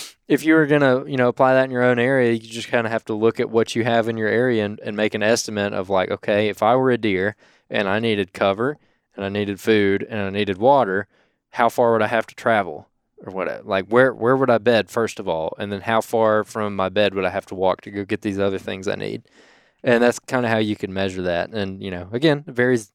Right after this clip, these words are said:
vastly depending on what kinda area you're in.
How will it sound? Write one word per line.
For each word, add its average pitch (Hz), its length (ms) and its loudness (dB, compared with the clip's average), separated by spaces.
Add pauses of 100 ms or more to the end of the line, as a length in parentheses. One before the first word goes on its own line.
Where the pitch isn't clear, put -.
(160)
vastly 120 600 0
depending 113 340 -4
on 107 180 0
what 113 120 -2
kinda 110 240 -2
area 110 220 2
you're 98 100 0
in. 107 180 0